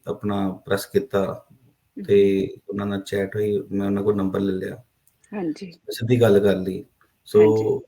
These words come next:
Speaker 1: ਉਹ ਉਹਨਾਂ ਨੇ ਮੈਨੂੰ ਜੋ ਦੱਸਿਆ ਗਿਆ ਕਿ ਵੀ ਤੁਸੀਂ ਆਪਣਾ ਯੂ ਐਸ ਵਨ ਫੋਰਟੀ ਨਾਈਨ ਡਾਲਰ ਇਹ ਤੁਸੀਂ ਡਿਪਾਜ਼ਿਟ ਕਰਾਉਣੇ ਪੈਂਦੇ ਨੇ, ਜਿਹੜੇ ਕਿ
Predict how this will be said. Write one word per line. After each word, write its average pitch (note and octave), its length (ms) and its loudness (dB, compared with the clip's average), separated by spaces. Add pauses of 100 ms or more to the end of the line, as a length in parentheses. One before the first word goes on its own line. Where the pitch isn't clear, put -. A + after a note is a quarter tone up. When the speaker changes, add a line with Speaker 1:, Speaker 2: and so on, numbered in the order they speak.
Speaker 1:
ਉਹ A#2+ 220 4
ਉਹਨਾਂ B2+ 200 4
ਨੇ B2+ 160 2
ਮੈਨੂੰ B2 500 0
ਜੋ G#2 220 8
ਦੱਸਿਆ G2+ 360 0
ਗਿਆ G2+ 220 4
ਕਿ G#2 240 -6
ਵੀ G#2 480 -4
ਤੁਸੀਂ G2+ 420 -4
ਆਪਣਾ G2 640 -4 (560)
ਯੂ G#2 180 4
ਐਸ G#2 220 4
ਵਨ G2+ 140 0
ਫੋਰਟੀ G2 300 0
ਨਾਈਨ G2 220 2
ਡਾਲਰ F#2+ 360 -2 (480)
ਇਹ G#2 320 2
ਤੁਸੀਂ G#2 280 -14
ਡਿਪਾਜ਼ਿਟ G2 380 0
ਕਰਾਉਣੇ G2 280 0
ਪੈਂਦੇ G2+ 280 -6
ਨੇ, G#2+ 100 -4
ਜਿਹੜੇ G#2 240 2
ਕਿ G#2+ 260 -4